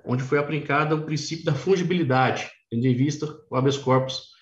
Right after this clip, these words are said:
e a ação de revisão criminal, são ações autônomas. E gostaria de chamar a atenção também de Vossas Excelências para o H C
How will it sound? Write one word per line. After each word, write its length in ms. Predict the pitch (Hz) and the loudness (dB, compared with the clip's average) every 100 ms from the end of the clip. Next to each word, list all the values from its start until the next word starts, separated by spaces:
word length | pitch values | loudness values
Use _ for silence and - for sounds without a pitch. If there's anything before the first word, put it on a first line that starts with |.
| - - - | -20 -20 -4
e 140 | 123 | 2
a 140 | 127 135 | 4 2
ação 300 | 131 131 131 | 2 0 0
de 80 | |
revisão 380 | 123 127 113 113 | 0 -2 -2 -4
criminal, 680 | 110 110 107 147 143 - - _ _ _ _ _ _ _ | -6 -6 0 2 2 -2 -14 _ _ _ _ _ _ _
são 400 | - - 131 131 - - - | -8 0 0 0 -8 -16 -2
ações 440 | 135 131 131 131 | -2 2 4 4
autônomas. 760 | 143 143 123 113 95 85 - - _ _ _ - _ - | 4 2 2 0 0 -8 -14 -20 _ _ _ -20 _ -2
E 340 | 131 147 151 | 4 6 6
gostaria 240 | 139 151 170 | 6 4 2
de 40 | |
chamar 120 | 185 | 2
a 20 | 170 | 2
atenção 300 | 180 165 151 | 0 0 0
também 200 | 139 135 | 2 2
de 60 | |
Vossas 260 | 135 131 135 | 0 -2 -2
Excelências 440 | 135 139 147 - | 0 2 0 -2
para 200 | - 151 | 2 4
o 40 | 143 | 4
H 200 | 139 139 | 2 -2
C 440 | - 151 175 | 0 0 -2